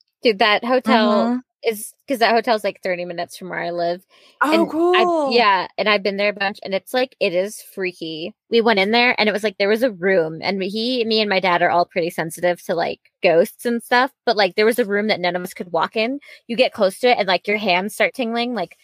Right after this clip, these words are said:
Speaker 1: the hair on all of our necks just stood up, and then we were like, "We can't even go in." It's like,
Speaker 3: Oh,
Speaker 1: I've had
Speaker 3: wow.
Speaker 1: friends that, like, came to visit, and they've, like, stayed there, and they had to leave in the middle of the night.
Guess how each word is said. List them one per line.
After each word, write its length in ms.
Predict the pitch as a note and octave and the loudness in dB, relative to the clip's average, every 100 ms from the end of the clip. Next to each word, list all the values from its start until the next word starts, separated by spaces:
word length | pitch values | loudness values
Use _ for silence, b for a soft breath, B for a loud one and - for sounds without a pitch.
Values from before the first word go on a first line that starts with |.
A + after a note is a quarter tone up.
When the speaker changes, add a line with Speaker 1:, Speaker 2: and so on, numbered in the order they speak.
| b b | b b
Speaker 1:
the 80 | A3+ | -8
hair 320 | A3+ G3+ G3 | -2 2 4
on 120 | G#3 | 2
all 240 | - F#3+ F#3+ | 4 4 4
of 80 | G#3 | 4
our 140 | G#3+ | 2
necks 440 | G3 E3 F3 - - | 0 -4 -4 -6 -10
just 160 | A3 | -10
stood 180 | - A#3 | -2 0
up, 180 | A#3 B3+ | 2 0
and 140 | F#3 F#3 | -2 -2
then 80 | |
we 60 | F3 | 0
were 100 | F3+ | 0
like, 220 | E3+ D#3+ - | 0 -2 -6
"We 100 | F3+ | -6
can't 160 | A#3 F#3+ | -2 -2
even 180 | F3+ | -2
go 200 | E3+ D#3+ D#3+ | -2 0 0
in." 260 | D#3+ D#3 | -2 -4
It's 100 | D3+ | -6
like, 200 | E3 E3 _ B B | -6 -6 _ B B
Speaker 3:
Oh, 80 | C#4 | -2
Speaker 1:
I've 140 | G#3+ | 2
had 140 | A3+ G#3+ | 2 2
Speaker 3:
wow. 60 | |
Speaker 1:
friends 360 | C#4 G3+ F#3+ G3+ | 2 2 2 0
that, 120 | F#3+ | 0
like, 180 | C#3+ F3+ | 2 0
came 260 | - A3 F#3+ | -2 -4 -2
to 80 | F#3+ | 0
visit, 380 | E3+ F3 F#3+ F#3 | 0 2 0 0
and 140 | F3 | -2
they've, 200 | E3+ E3+ | -4 -4
like, 200 | F3+ E3+ | -4 -6
stayed 420 | - - F3 D#3+ F#3+ | -8 -4 -2 -2 2
there, 260 | G#3+ B3+ B3+ | 2 4 2
and 140 | G3 | 0
they 60 | G#3+ | -2
had 140 | G3 | -2
to 80 | F3+ | -4
leave 240 | E3+ F3+ | -6 -6
in 80 | F3 | -4
the 80 | F3+ | -6
middle 280 | E3+ D#3 D#3 | -6 -6 -8
of 40 | |
the 80 | D#3+ | -8
night. 300 | D#3 D#3 - | -8 -8 -8